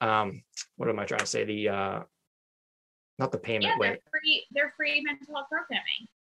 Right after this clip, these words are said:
Speaker 2: Um, in, in my work with nami, I teach a peer-to-peer class, but in addition to, which is an eight-week curriculum on basically mental health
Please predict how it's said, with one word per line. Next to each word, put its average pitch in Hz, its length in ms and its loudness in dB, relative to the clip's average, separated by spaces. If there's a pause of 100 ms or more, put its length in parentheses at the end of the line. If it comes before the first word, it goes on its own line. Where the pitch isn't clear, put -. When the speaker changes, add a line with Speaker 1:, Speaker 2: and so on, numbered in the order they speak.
(180)
Speaker 2:
Um, 254 560 10 (520)
in, 302 380 6 (320)
in 247 520 2
my 294 180 6
work 240 180 2
with 262 100 -2
nami, 220 360 0 (120)
I 226 40 -4
teach 226 260 -16
a 226 40 -8
peer-to-peer 202 680 -4
class, 170 380 0 (280)
but - 560 6
in 214 120 -2
addition 220 540 -4
to, - 60 -16 (160)
which 208 200 -2
is 214 80 -14
an 202 100 -10 (100)
eight-week 214 340 -4 (140)
curriculum 190 800 -4
on 180 240 -2 (400)
basically 214 380 -2
mental 185 320 -6
health 170 140 -12